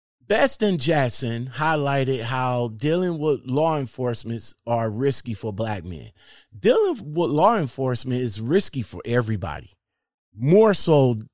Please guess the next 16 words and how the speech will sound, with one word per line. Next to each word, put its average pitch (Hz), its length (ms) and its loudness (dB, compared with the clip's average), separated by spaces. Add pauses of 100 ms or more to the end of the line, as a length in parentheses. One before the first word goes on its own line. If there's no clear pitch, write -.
more 180 360 4
so 139 320 2
to 135 160 0
the 117 100 2
black 104 360 0
man. 85 340 -4 (200)
I, 131 320 2
I, 135 280 -2 (100)
I'll 139 220 0
agree 131 320 2
with 98 180 -2
that. 78 280 -14 (600)
I'll 127 180 2
agree 117 280 0
with 95 200 -4
that. 69 220 -14